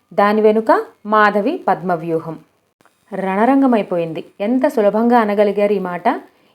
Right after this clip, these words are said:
ఈ జీవితాలతో చదరంగం ఆడేది నోరు లేని దేవుడు కాదని, అన్నీ తెలిసిన మానవుడేనని మీరు ఒప్పుకుంటారు కదూ? మాస్టారు,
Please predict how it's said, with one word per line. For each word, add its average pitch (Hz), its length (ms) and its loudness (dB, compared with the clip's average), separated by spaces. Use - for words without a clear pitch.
ఈ 254 140 0
జీవితాలతో 294 640 2
చదరంగం 233 540 2
ఆడేది 190 400 -2
నోరు 226 320 2
లేని 254 240 0
దేవుడు 190 340 0
కాదని, 185 540 -2
అన్నీ 247 300 0
తెలిసిన 285 340 0
మానవుడేనని 220 760 2
మీరు 214 280 2
ఒప్పుకుంటారు 214 540 2
కదూ? 254 320 -2
మాస్టారు, 202 560 0